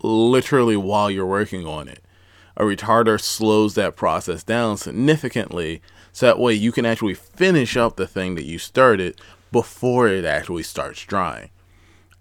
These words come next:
I normally put down a few dollops of retarder on, uh, the palette,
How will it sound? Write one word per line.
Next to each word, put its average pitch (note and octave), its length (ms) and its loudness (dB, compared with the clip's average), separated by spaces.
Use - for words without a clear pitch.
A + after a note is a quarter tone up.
I A2+ 560 0
normally C3 400 4
put A2+ 240 -2
down A2+ 280 2
a F#2+ 60 -4
few A#2 240 0
dollops G#2 480 0
of A2 100 -2
retarder G#2 640 0
on, G2 800 -2
uh, F#2+ 260 -2
the F#2 120 -8
palette, A2+ 580 0